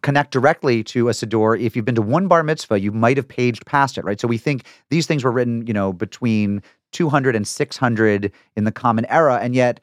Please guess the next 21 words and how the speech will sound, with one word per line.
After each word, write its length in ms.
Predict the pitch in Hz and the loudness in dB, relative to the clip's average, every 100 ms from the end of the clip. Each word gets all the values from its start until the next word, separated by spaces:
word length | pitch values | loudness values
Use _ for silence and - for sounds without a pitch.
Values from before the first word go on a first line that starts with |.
| _ _ | _ _
th-, 140 | 151 - 131 127 120 _ | -12 -12 -20 -20 -20 _
this 360 | 127 110 160 - | -20 0 0 2
is 100 | 151 | -2
one 200 | 135 143 | 0 2
of 160 | 143 120 | 2 0
the 80 | |
texts 400 | 131 156 143 - - | 0 2 0 -4 -6
from 120 | 120 | -2
which 200 | 127 - - | -2 -4 0
rabbis 380 | 139 139 139 - | 2 4 2 0
cobbled 380 | - 139 151 | 0 2 2
together 340 | - 120 117 117 | -2 -2 0 0
prayer 240 | - 123 | 2 2
books 240 | 117 107 - _ _ | 2 -2 -6 _ _
published 320 | 143 156 - | 0 0 0
in 60 | |
the 80 | 127 | -6
twentieth 340 | - 117 107 - | -4 -2 -2 -4
century, 400 | 98 92 101 92 | -8 -6 -6 -6
twenty-first 460 | - 104 101 98 | -4 -6 -4 -6
century 400 | 98 90 98 90 | -6 -8 -6 -6